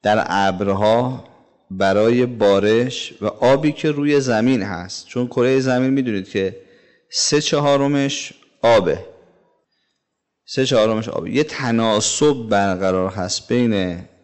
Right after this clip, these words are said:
این آب با خشکی ها و این آب می‌خواد چیکار بکنه. در قرآن می‌فرماد که ما آب رو برای شما قرار دادیم که شماها از دریا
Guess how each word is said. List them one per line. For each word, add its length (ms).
این 260
آب 460
با 120
خشکی 460
ها 320
و 320
این 200
آب 340
می‌خواد 400
چیکار 500
بکنه. 460
در 220
قرآن 320
می‌فرماد 480
که 120
ما 300
آب 240
رو 120
برای 280
شما 260
قرار 340
دادیم 460
که 120
شماها 560
از 200
دریا 640